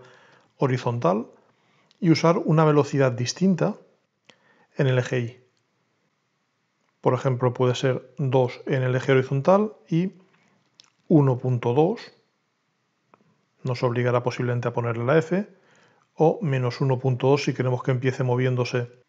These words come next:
hacia abajo, que vaya acercándose a nuestra nave.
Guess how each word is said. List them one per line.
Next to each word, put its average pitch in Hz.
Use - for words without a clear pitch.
hacia -
abajo, 190
que 147
vaya 127
acercándose 127
a 120
nuestra 120
nave. 180